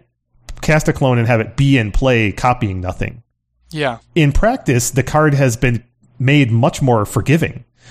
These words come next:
Speaker 1: because the current Oracle text is, "You may have clone enter the battlefield as a copy of any creature on the battlefield." The word may is doing a lot of heavy lifting there, right? You could cast a clone
Speaker 2: Yeah.
Speaker 1: in the year of twenty twenty and have it come into play as a zero zero creature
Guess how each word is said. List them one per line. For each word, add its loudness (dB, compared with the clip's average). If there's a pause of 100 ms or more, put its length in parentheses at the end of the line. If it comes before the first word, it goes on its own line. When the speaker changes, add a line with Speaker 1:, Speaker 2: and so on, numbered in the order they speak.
(100)
Speaker 1:
because 0
the 0
current -2
Oracle 2
text -2
is, -2 (120)
"You 2
may 4
have 2
clone 0
enter -2
the 0
battlefield 0
as 0
a -2
copy -2
of -2
any -6
creature -4
on -6
the -8
battlefield." -8 (560)
The 0
word 2
may 2
is -2
doing 0
a -2
lot 2
of -2
heavy 0
lifting -2
there, -8 (320)
right? 0 (380)
You 2
could 0
cast 0
a 0
clone 2 (280)
Speaker 2:
Yeah. -2
Speaker 1:
in 0
the 2
year 4
of -2
twenty 0
twenty -2 (260)
and 0
have 2
it -6
come 2
into 2
play 0
as -2
a 2
zero 0
zero 0
creature -4